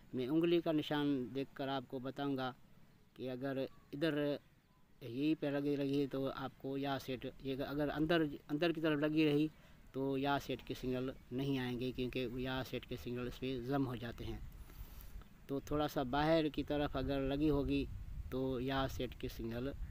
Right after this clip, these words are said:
बिल्कुल आसान हो जाएंगे। ये देखें जी,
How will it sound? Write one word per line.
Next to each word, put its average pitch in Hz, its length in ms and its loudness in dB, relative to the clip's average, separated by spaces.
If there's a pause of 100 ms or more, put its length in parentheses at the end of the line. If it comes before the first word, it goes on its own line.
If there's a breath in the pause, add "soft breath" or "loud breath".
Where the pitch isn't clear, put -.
बिल्कुल 127 340 -2
आसान 123 420 -4
हो 113 160 -6
जाएंगे। 117 380 -6 (2250 loud breath)
ये 117 80 -4
देखें 127 340 0
जी, 131 240 2